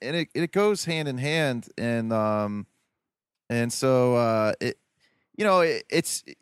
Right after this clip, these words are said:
you know, I think the biggest thing is <coughs> for us is just to do, like, what you do, which is, you know, I mean, and I think, you know, we, we should probably transition into it because, uh, I mean, so you, you bought eighty acres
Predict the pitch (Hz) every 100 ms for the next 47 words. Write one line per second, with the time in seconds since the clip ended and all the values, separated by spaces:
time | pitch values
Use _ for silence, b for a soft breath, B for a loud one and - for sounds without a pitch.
0 | _ _ 170 180 165 139 143 180 170 160
1 | 147 156 165 - 151 147 - - - 285
2 | - - 143 147 139 - 131 160 151 135
3 | 113 123 131 - 117 113 123 135 127 113
4 | 120 - 113 - 110 120 98 104 147 -
5 | - _ - 110 - 117 117 113 110 -
6 | 120 104 104 107 b b b b _ _
7 | 117 127 131 127 101 139 135 185 - 165
8 | 143 135 139 - 139 139 - 196 240 156
9 | - 170 147 175 208 143 190 - 147 123
10 | - 120 151 143 123 131 123 113 107 -
11 | _ _ _ _ _ - 160 170 156 165
12 | 165 - 143 - 190 202 - _ _ _
13 | _ _ 160 175 135 147 - 92 90 113
14 | -